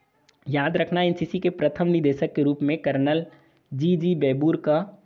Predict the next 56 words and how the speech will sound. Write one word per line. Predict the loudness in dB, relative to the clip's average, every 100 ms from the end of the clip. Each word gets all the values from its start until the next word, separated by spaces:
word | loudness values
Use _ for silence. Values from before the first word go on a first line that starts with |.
| _ 0
नियुक्त | 0 0 -2 -2 -2 -6 0
हुआ | 0 0
था। | -2 -8 -10 _
उसके | -10 -4 0
बाद | 0 0
देखते | 0 -2 -4
हैं | -4 -4
अगला | -4 -4 -2
क्वेश्चन, | -4 -4 -4 -4 -8 -20 _ _ _ _ _ _
यहाँ | -12 -10
से | -4
होता | -4 -2 -4
है | -4
आज | -6 -6
का | -6
क्लास | -4 -4 -4
कंप्लीट। | -6 -4 -4
फ्रेंड्स, | -4 -6 -10 -8
आप | -8 -6
लोगों | -8 -8
से | -8
एक | -12 -12
छोटा | -12 -10 -8
सा | -8
रिक्वेस्ट | -10 -8 -10 -10
है, | -14 -16 -12
क्लास | -10 -10 -12
पसंद | -10 -6 -6
आए | -6
तो | -8
प्लीज | -12 -10 -10 -12 -20 _ _ -12
क्लास | -10 -10
को | -8
लाइक | -6 -8 -10
करना, | -10 -10
अपने | -8 -10
फ्रेंड्स | -8 -8 -8 -12
के |
साथ | -12 -12
शेयर | -10 -8 -6
करना, | -8 -10 -12
और | -12 -14
चैनल | -8 -8 -6
पे | -8
पहली | -10 -6 -6
बार | -6
आए | -8 -10
तो | -12
चैनल | -12 -12 -12
को | -16
सब्सक्राइब | -14 -16 -10 -10 -10
करके | -12 -12 -8
बेल | -8 -8
आइकन | -12 -14
को | -12
दबाना | -10 -10 -10